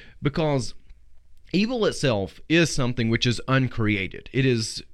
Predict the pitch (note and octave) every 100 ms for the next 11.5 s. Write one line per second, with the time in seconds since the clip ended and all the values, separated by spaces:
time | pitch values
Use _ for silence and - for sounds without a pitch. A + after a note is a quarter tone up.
0 | - C#3 B2+ A2+ - - - B2 F3+ G#3
1 | F2+ E2+ E2 A2+ B2 B2 B2+ C#3 D3 -
2 | A#2 A2 - B2 F#2+ - E2 - A2 G#2+
3 | - C#3 D#3+ - D3+ C3+ C3 A#2+ G2+ A2
4 | G#2 F2+ G2 F#2+ A#1+ A#1 G#2+ C3 F3+ G3
5 | - F#3+ G3+ E3 C#3+ A#2+ A2+ G2 G2+ D#3
6 | G#3 - F#3 G3 C#4+ B3+ - - - -
7 | C3+ C3 C#3+ D#3+ E3+ C#3 B2 E3+ D3+ A#2
8 | A2 A2+ G2 A#2 G#2 G2 G2 F2 - E3
9 | F3 F3 B2+ G#2 C3 C3 - A#2 C#3+ B2+
10 | D2+ D#2 D2+ D2+ C#2 E2 - - C3+ -
11 | - G3+ A3+ G3